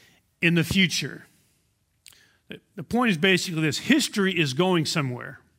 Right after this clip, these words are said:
And God appointed the goal before the foundation of the world. He had a goal in mind before he created anything. He had a goal, and his overarching providence over all the events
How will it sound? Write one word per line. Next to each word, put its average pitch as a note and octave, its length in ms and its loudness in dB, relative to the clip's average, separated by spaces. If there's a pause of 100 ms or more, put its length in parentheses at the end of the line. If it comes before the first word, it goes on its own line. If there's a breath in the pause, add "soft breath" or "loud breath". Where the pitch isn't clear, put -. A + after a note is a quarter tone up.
(1300 loud breath)
And D#3 100 -2
God G#3 260 4
appointed A3 520 2
the F3+ 100 0
goal G#3 380 0
before F3+ 320 0
the D#3+ 100 2
foundation F#3+ 580 2
of G3 60 2
the F#3 80 0
world. F3 260 0
He A#3+ 180 4
had A3 200 2
a F#3 80 2
goal F3 400 0
in A3 220 2
mind F3 480 2
before G3+ 400 0
he F#3 100 2
created F3+ 460 0
anything. E3 640 0 (640 soft breath)
He F#3 140 2
had G3+ 120 0
a F#3 60 -2
goal, F#3 480 0 (440 loud breath)
and F#3 80 0
his E3 160 2
overarching A3+ 920 0 (320)
providence G#3 1040 0 (1160 soft breath)
over F3+ 240 2
all B3 240 2
the C4 140 6
events G3+ 720 0